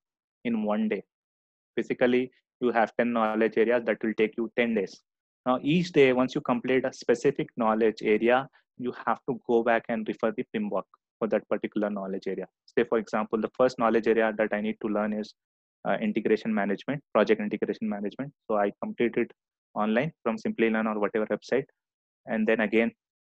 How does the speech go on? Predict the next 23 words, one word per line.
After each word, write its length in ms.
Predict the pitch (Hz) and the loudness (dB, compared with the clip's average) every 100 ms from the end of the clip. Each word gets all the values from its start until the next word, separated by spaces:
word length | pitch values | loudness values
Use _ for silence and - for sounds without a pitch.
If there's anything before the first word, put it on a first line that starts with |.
| - | -2
I 140 | 107 - | 0 0
come 180 | 110 110 | -2 2
back 200 | 110 107 | 2 0
and 260 | 107 107 104 | -4 -4 -4
review 280 | 107 110 113 | -2 -2 -2
the 120 | 110 | 0
entire 340 | 107 104 107 104 | -2 0 0 0
pimbock 320 | 110 104 107 - - | -2 -2 -4 -4 -4
for 100 | 104 | -2
that 140 | 104 - | -2 -2
knowledge 320 | 101 101 95 | -2 -2 -2
area. 220 | 95 92 - _ _ _ - | -6 -6 -12 _ _ _ -4
So 60 | 110 | 2
that 200 | 110 - | 2 2
way, 300 | 123 123 123 _ _ - | 0 0 -2 _ _ -4
yeah, 240 | 107 101 - | -2 -2 0
your, 240 | 113 110 | 0 0
your, 260 | 110 110 107 | 2 0 2
your 200 | 104 104 _ _ _ | 0 -2 _ _ _
knowledge 400 | 113 110 117 120 120 | 0 2 2 0 0
will 120 | 110 | -2
increase, 460 | 104 - 101 - - | -2 -4 -6 -8 -4
definitely. 380 | 104 - 107 | -4 -2 -4